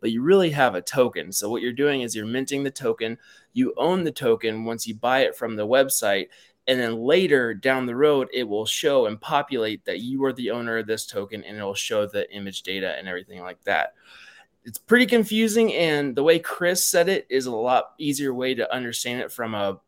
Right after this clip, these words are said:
very, uh, s-, a, a smaller perspective or a simpler perspective, but also knowing exactly what it is and how they work is pretty important in this space and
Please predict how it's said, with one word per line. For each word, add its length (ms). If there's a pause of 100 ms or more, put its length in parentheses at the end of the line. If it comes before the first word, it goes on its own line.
very, 480 (180)
uh, 200
s-, 420
a, 160 (260)
a 80
smaller 420
perspective 500
or 80
a 60
simpler 440
perspective, 720 (540)
but 380 (420)
also 400
knowing 440
exactly 600
what 220
it 80
is 200
and 120
how 240
they 120
work 300
is 140
pretty 340
important 640
in 240
this 160
space 480
and 260